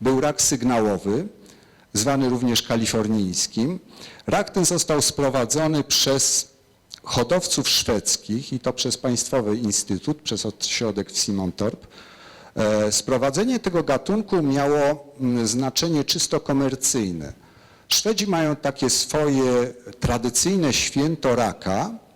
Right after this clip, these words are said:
Ono przypada na sierpień i każdy rodowity Szwed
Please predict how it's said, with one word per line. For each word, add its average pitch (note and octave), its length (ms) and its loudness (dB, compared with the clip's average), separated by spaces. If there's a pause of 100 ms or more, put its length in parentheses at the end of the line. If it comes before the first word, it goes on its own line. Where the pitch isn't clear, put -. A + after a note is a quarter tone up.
(420)
Ono D3+ 180 2
przypada C3+ 460 0
na A#2+ 120 0
sierpień C3 560 0
i C#3 80 -6
każdy D3 340 0
rodowity B2+ 520 -2
Szwed - 560 -2